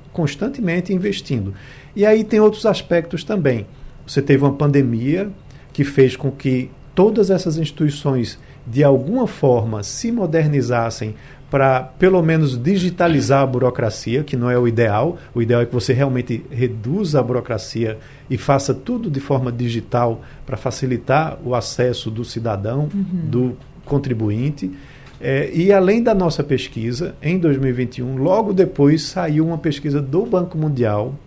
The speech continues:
Speaker 1: que deixou Pernambuco como o pior estado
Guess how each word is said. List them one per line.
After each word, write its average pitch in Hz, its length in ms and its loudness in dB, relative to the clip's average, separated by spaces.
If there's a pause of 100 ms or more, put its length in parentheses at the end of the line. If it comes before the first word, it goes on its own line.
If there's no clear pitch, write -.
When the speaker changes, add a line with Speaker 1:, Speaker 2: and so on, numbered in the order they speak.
(460)
Speaker 1:
que 151 120 0
deixou 156 540 2
Pernambuco 151 640 0
como 165 400 -4 (220)
o 151 80 -2
pior 170 580 4
estado 147 760 0